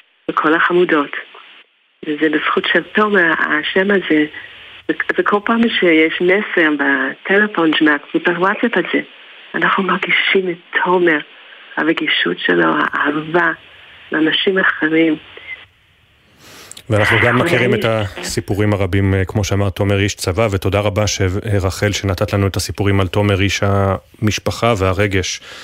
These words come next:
Speaker 2: אה, ושוב,
Speaker 1: בבקשה.
Speaker 2: אנחנו משתתפים בצערכם הכבד, תהיו חזקים.
Speaker 1: תודה רבה. אני אסיים עם דבר אחד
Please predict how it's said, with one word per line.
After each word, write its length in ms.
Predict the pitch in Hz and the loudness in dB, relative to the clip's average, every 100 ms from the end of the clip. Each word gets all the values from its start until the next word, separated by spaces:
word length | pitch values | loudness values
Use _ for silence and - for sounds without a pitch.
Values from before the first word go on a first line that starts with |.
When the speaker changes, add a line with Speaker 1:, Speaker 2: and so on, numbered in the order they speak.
| - - - - - | -20 -20 -20 -10 -2
Speaker 2:
אה, 160 | 95 90 | 0 2
ושוב, 340 | 95 95 - 110 | 2 0 2 2
Speaker 1:
בבקשה. 140 | 110 | 2
Speaker 2:
אנחנו 200 | - 104 | 2 2
משתתפים 500 | 107 - 104 - 113 | 2 0 -6 -2 -2
בצערכם 760 | 104 - 113 90 - 104 101 92 - | 0 0 0 0 0 0 2 0 -4
הכבד, 380 | 95 98 87 98 | -4 -2 0 -2
תהיו 260 | 85 98 | 0 -4
חזקים. 460 | - 92 98 101 90 - - - - _ _ _ _ _ | -2 -4 -2 0 -2 -2 -14 -20 -20 _ _ _ _ _
Speaker 1:
תודה 280 | - - 170 | -8 0 2
רבה. 240 | 180 170 175 | 2 2 2
אני 340 | 175 175 175 | 4 4 4
אסיים 320 | 175 180 175 | 2 2 4
עם 140 | 214 208 | 2 2
דבר 300 | 170 165 170 | 0 0 0
אחד 240 | - | 0